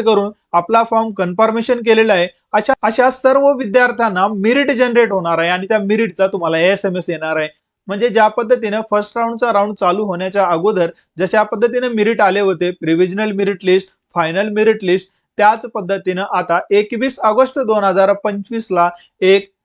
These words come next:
एसएमएस येणार आहे आणि तो एसएमएस राहणार आहे तुमचा मेरिट नंबर. आता या मेरिट नंबर म्हणजे तुमच्या संपूर्ण महाराष्ट्रातून पर्सेंटेज किती आहे, त्या पर्सेंटेजच्या बेसिसवर तुमचा नंबर किती आहे हे तुम्हाला समजणार आहे एकवीस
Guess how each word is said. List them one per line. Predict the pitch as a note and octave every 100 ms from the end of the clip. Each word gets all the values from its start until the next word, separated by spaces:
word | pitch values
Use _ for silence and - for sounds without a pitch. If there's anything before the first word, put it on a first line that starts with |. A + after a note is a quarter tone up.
| -
एसएमएस | G3 B3+ A#3+ A#3 A3+
येणार | G#3+ G3+
आहे | F#3
आणि | F#3 F#3 F#3+
तो | A#3+ A#3+
एसएमएस | A#3 A#3 A3 A3
राहणार | G3+ G3 G3
आहे | G3
तुमचा | F#3+ G#3+ G3+ F3 E3+ E3+ _ _
मेरिट | D#3+ F3+ F3+ F3+ - _
नंबर. | E3 E3+ D3 C#3 C#3 _ E3+
आता | F3+
या | D#3+ F3+ A3
मेरिट | A#3 A3+ A#3 G#3+
नंबर | A3 A3 A3+
म्हणजे | G#3 G#3+
तुमच्या | G#3+ G3+ G3 A#3+ A#3+ A#3+ _
संपूर्ण | A3 G3+ A3+ G#3+ A3+ F3+
महाराष्ट्रातून | D3+ F3 F#3+ A3+ A3 - G#3+ F#3+ G3+ - _ _
पर्सेंटेज | G#3+ F#3+ B3 B3+ C#4+ C4+ A#3
किती | B3 G#3 A#3+
आहे, | G3+
त्या | A#3+
पर्सेंटेजच्या | A3 G3 F#3+ A3+ A3+ A3+ A#3
बेसिसवर | F3 F#3 F#3 A3+ G3+ E3+ D#3+ _ _ G3
तुमचा | G3 F#3 F#3+
नंबर | D#3+ D#3+ E3+ A3 A3+
किती | A3 G#3 G3+
आहे | F3+ F3+
हे | G3
तुम्हाला | F#3+ F3 F3
समजणार | E3+ E3 E3 F#3 F3+
आहे | D3+ D3 _ -
एकवीस | F3 F#3+ G3 G#3 G#3